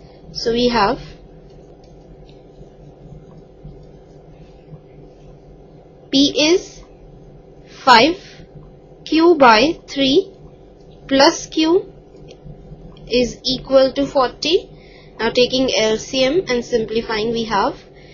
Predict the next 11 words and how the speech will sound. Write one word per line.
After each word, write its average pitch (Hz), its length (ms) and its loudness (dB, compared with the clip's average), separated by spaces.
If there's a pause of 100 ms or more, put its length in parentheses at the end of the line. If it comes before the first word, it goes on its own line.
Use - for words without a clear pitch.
(1500)
five 240 420 2
Q 302 420 0 (420)
plus 220 340 2 (140)
three 359 440 6
Q 226 380 0 (580)
upon 269 540 2
three 277 480 -4 (460)
is - 340 0
equal 247 520 -2
to 269 120 -4
forty. 254 720 -2